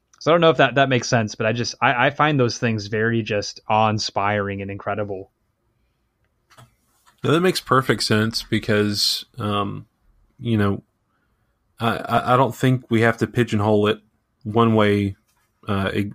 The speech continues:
Speaker 2: precisely in these stories. Um, you know, one thing I'm thinking about too is how, you know, Israel, he's, he's seeking out the best for his family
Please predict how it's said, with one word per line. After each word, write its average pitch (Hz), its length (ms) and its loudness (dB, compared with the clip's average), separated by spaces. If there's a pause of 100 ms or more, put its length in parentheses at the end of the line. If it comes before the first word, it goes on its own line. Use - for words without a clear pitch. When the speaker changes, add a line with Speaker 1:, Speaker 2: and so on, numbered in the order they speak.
(120)
Speaker 2:
precisely 104 840 0
in 110 180 -2
these 98 240 -2
stories. 113 680 0 (1080)
Um, 101 460 2 (1040)
you 113 140 0
know, 104 60 2
one 110 140 4
thing 107 500 0 (520)
I'm 113 120 0
thinking 117 240 2
about 104 240 0
too 110 540 2 (560)
is 104 340 0
how, 104 540 2 (1300)
you 110 100 -2
know, 92 60 -2
Israel, 113 640 2 (640)
he's, 120 320 -2
he's 113 480 -2 (120)
seeking 147 420 2
out 123 140 0
the 117 80 0
best 110 400 2
for 107 160 0
his 104 260 0
family 104 680 -2